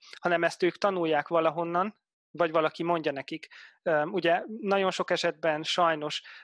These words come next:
a, a, a diabetológus, a, a dietetikus, öm, őtől hallhatnak esetleg téves információt, illetve sok esetben vannak, <laughs> öm, a, a, a, esetleg a, a közösségi oldalakon követ-,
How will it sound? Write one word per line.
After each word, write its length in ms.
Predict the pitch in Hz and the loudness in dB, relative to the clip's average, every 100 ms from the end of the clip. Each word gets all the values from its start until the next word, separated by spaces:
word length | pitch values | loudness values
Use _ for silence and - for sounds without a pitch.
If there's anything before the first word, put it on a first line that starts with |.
| _ | _
a, 80 | |
a, 400 | 160 - 101 101 | -2 -2 -4 -4
a 80 | 208 | -6
diabetológus, 960 | 147 190 170 180 180 165 160 160 160 - | 0 2 2 0 0 0 0 -2 -2 -2
a, 300 | 165 143 143 220 427 _ | 0 -2 -4 -8 -20 _
a 120 | - 143 | -10 -6
dietetikus, 960 | 180 180 - 170 175 - 175 170 - - - - | 0 0 2 -4 -6 0 0 0 -6 -14 -20 -6
öm, 420 | 160 143 175 220 - | -2 -2 -4 -12 -2
őtől 400 | 202 190 196 202 | 4 4 4 4
hallhatnak 680 | 190 202 190 180 - 185 - | 4 4 4 2 -2 -4 0
esetleg 580 | 180 - 175 175 170 - _ | 0 0 0 -2 -2 -6 _
téves 320 | - 170 165 | -2 0 0
információt, 800 | 180 160 180 165 160 - 170 165 - - - | -2 0 0 2 -2 0 0 0 -4 -16 -2
illetve 300 | 170 165 165 | 0 2 0
sok 220 | - - | -2 0
esetben 460 | 170 175 156 160 | 0 0 2 0
vannak, 400 | 160 156 147 147 - 359 233 - | 2 0 -2 -6 -12 -12 -14 -14
<laughs> 840 | 202 - 190 - - - - - | -10 -6 -4 -6 -10 -16 -14 -4
öm, 440 | 170 147 147 151 156 _ _ - _ | 0 0 0 -4 -10 _ _ -20 _
a, 100 | 202 | -8
a, 540 | - - 220 175 208 | -8 -4 -2 -2 0
a, 80 | 170 | -2
esetleg 440 | 208 165 160 165 156 | 0 -2 -2 -2 -2
a, 140 | 175 190 - | -4 -8 -12
a 120 | 202 | -8
közösségi 560 | 185 190 175 - 180 170 | -2 -2 0 0 0 2
oldalakon 580 | 165 160 156 151 165 160 | 2 4 2 2 0 0
követ-, 340 | 180 160 - | 2 2 0